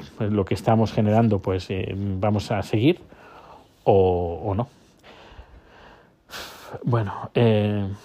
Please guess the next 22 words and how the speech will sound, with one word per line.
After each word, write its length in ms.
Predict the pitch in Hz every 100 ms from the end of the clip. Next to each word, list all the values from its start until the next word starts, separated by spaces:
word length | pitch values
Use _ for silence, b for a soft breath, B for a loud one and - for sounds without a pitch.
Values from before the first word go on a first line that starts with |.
| -
como 200 | 123 110
veis, 260 | 120 113 - -
<laughs> 120 | 127
no 60 | 117
estoy 280 | - 117
con, 140 | 113 107 -
con 260 | 120 107 107
muy, 280 | 131 120 131
muy, 260 | 139 131 135
muchos 500 | 151 127 147 131 110
ánimos, 420 | 110 127 160 - B B B
así 160 | - 123
que 140 | 120
de-, 340 | 110 110 107 110
disculpad 460 | 110 - 104 110 107
si, 680 | - 110 107 101 98 98 98
que 100 | 95
esta-, 320 | - - 175
bueno, 220 | 120 101
estos 200 | 85 92
días 160 | 101 92
tampoco, 440 | 95 98 98 131